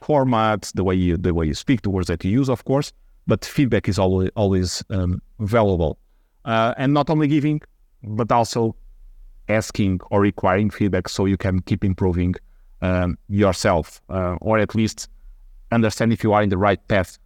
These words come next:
uh, or, or not. According, of course, this is subjective, but the more feedback you have from, uh, more people, um, the more scientific, <laughs> let's say it's not sci-, science, uh, but the more accurate will be that feedback at the end of the day.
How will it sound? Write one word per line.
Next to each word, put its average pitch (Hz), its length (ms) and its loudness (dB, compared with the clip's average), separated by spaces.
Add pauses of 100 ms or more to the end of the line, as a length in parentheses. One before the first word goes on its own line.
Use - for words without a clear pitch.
uh, 92 420 0
or, 87 440 -2
or 95 160 -2
not. 123 320 0 (100)
According, 104 580 2 (100)
of - 160 -8
course, 101 180 -2
this 101 140 -2
is 98 120 -4
subjective, 143 720 0 (380)
but 110 240 0
the 113 100 0
more 107 180 0
feedback 107 340 -2
you 107 100 2
have 104 120 2
from, 104 320 -2 (120)
uh, 98 240 -4 (340)
more 104 260 2
people, 120 580 0 (340)
um, 110 300 -2
the 110 180 -2
more 101 240 0
scientific, 95 800 -4 (160)
<laughs> - 160 -16
let's 101 260 -4
say 110 120 -4
it's - 120 -8
not 95 160 -6
sci-, 95 240 -6
science, 113 480 -2 (400)
uh, 123 180 2
but 117 240 -2
the 139 80 -2
more 123 260 2
accurate 107 460 -2
will 101 140 0
be 98 340 0
that 95 240 -2
feedback 95 440 -2
at 98 160 -6
the 95 80 -2
end 90 100 0
of 85 80 -2
the 92 100 -2
day. 95 240 0